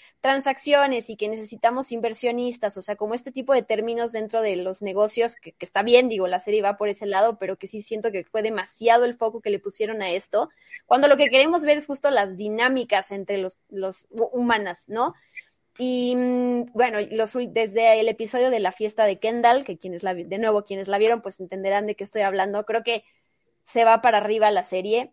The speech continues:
y tiene un final así de nuevo con un cliffhanger que dices, "Oh, por Dios, ¿cómo se, cómo va cambiando?". Eh, una de las, de los promocionales de estas, esta tercera temporada fueron los pósters que sacaron, en donde vemos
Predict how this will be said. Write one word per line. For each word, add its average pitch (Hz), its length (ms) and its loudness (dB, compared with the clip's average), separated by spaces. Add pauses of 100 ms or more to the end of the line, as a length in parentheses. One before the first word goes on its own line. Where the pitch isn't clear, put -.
(160)
y 220 560 -8
tiene 269 280 -2
un 247 160 -2
final 214 480 -2
así 208 260 -6
de 208 140 -4
nuevo 233 460 4
con 202 160 -8
un 214 100 -6
cliffhanger 202 640 -6
que 185 220 -8
dices, 202 480 -10 (120)
"Oh, 214 200 0
por 240 180 -2
Dios, 202 400 4 (560)
¿cómo 269 240 4
se, 269 160 0
cómo 262 260 0
va 247 160 2
cambiando?". 233 640 2
Eh, 214 120 0
una 240 220 -2
de 240 80 0
las, 185 320 -2
de 196 100 -8
los 190 120 -10
promocionales 202 720 -4
de 196 120 0
estas, 202 460 -8
esta 208 240 -4
tercera 214 340 -2
temporada 190 460 -2
fueron 220 260 -6
los 196 160 -6
pósters 208 680 -4
que 196 100 -10
sacaron, 214 540 2
en 180 80 -6
donde 185 240 -6
vemos 226 500 -2